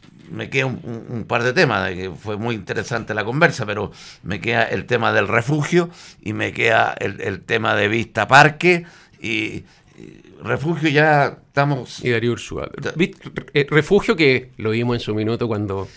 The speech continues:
Speaker 1: Bueno,
Speaker 2: cuando
Speaker 1: fueron
Speaker 2: nos invitaba.
Speaker 1: momentos más difíciles también, Cristian.
Speaker 2: Eran momentos muy difíciles.
Speaker 1: Estábamos
Speaker 2: Hoy en
Speaker 1: en
Speaker 2: día te diría que hemos tenido
Speaker 1: Sí, que te
Speaker 2: una
Speaker 1: echo mucho
Speaker 2: súper
Speaker 1: más de menos
Speaker 2: buena
Speaker 1: ahora que estamos mejor.
Speaker 2: <laughs>
Speaker 1: Tenés
Speaker 2: Hemos
Speaker 1: que,
Speaker 2: tenido una muy
Speaker 1: tenés que
Speaker 2: buena,
Speaker 1: venirte para acá.
Speaker 2: una muy buena situación. Quedan poquitos departamentos, quedan
Speaker 1: Queda
Speaker 2: cinco
Speaker 1: uno,
Speaker 2: departamentos.
Speaker 1: creo, de los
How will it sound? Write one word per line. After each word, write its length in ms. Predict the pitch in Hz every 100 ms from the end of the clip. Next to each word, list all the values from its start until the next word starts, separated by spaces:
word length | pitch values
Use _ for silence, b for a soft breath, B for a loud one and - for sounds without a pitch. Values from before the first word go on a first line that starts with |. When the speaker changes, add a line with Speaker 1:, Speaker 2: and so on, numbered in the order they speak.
| B
Speaker 1:
Bueno, 220 | - 98 92
Speaker 2:
cuando 180 | 110
Speaker 1:
fueron 160 | 110 113
Speaker 2:
nos 60 | 110
invitaba. 220 | 110 107
Speaker 1:
momentos 220 | 113 107
más 160 | 107 92
difíciles 460 | 95 95 92 82 -
también, 320 | 98 101 104
Cristian. 220 | 95 -
Speaker 2:
Eran 120 | 120 117
momentos 340 | 117 120 123
muy 180 | 113 117
difíciles. 460 | 120 127 - 139
Speaker 1:
Estábamos 220 | 147 - 151
Speaker 2:
Hoy 60 |
en 100 | 170
Speaker 1:
en 60 | 147
Speaker 2:
día 480 | 147 165 170 196 - _
te 100 | -
diría 220 | 123 123 127
que 80 |
hemos 200 | 127 127
tenido 260 | 127 117 123
Speaker 1:
Sí, 80 | 127
que 60 |
te 60 | 127
Speaker 2:
una 80 | 113
Speaker 1:
echo 180 | 113 107
mucho 180 | 113 135
Speaker 2:
súper 140 | 143 131
Speaker 1:
más 100 | 127
de 160 | 139
menos 160 | 139 139
Speaker 2:
buena 160 | 135 127
Speaker 1:
ahora 180 | 117
que 60 | 117
estamos 360 | 113 110 107 98
mejor. 420 | 90 - 95 107
Speaker 2:
<laughs> 80 | 117
Speaker 1:
Tenés 720 | 131 - 135 - 87 92 95
Speaker 2:
Hemos 180 | 120 123
Speaker 1:
que, 40 | 123
Speaker 2:
tenido 120 | -
una 120 | 131
muy 80 | 110
Speaker 1:
tenés 100 | 107
que 40 | 113
Speaker 2:
buena, 240 | 123 107
Speaker 1:
venirte 280 | 110 110 101
para 280 | - 95 90
acá. 100 | 85
Speaker 2:
una 100 | 110
muy 100 | 107
buena 200 | 117 120
situación. 540 | 123 113 107 113 123 -
Quedan 280 | - 110 104
poquitos 380 | - 98 101 117
departamentos, 560 | 113 107 107 107 104 -
quedan 320 | 107 104 104
Speaker 1:
Queda 60 | -
Speaker 2:
cinco 200 | - 143
Speaker 1:
uno, 80 | 135
Speaker 2:
departamentos. 320 | 117 139 110
Speaker 1:
creo, 240 | 104 110 107
de 120 | 104
los 500 | 98 98 92 92 87